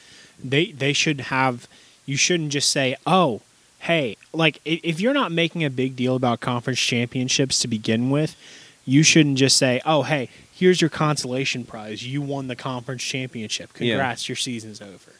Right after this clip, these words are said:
Speaker 2: Yeah.
Speaker 1: It's like, no, you should have a right to go out and get a shot.
Speaker 2: And, and here's the thing, and th-, and this is why we love March Madness, because March Madness is, is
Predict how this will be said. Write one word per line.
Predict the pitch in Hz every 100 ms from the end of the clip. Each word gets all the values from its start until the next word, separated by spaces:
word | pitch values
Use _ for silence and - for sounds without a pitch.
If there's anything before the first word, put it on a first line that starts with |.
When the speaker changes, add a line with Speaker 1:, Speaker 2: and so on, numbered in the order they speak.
| _
Speaker 2:
Yeah. | 135 139 98
Speaker 1:
It's | -
like, | 143 170
no, | 180
you | 117 165
should | - 165
have | 156 151
a | 139
right | 120 120 135 127 120 -
to | - 131 123 120 123 - 120
go | 127 131
out | 120 123 131
and | 127 123 123 120 - - - - 123
get | 127
a | 135
shot. | - 131 143 - - - _ _
Speaker 2:
And, | 185 185
and | 175
here's | 180 214 -
the | 233
thing, | 294 -
and | 175
th-, | 202 -
and | 170 165 156 - - - 139
this | 190 -
is | 160
why | 147 131
we | 147
love | 113 104 117
March | 101 98 -
Madness, | 185 240 127 -
because | 120 131
March | 127 113 127 -
Madness | 170 233 208 165
is, | - 127 - -
is | 127 120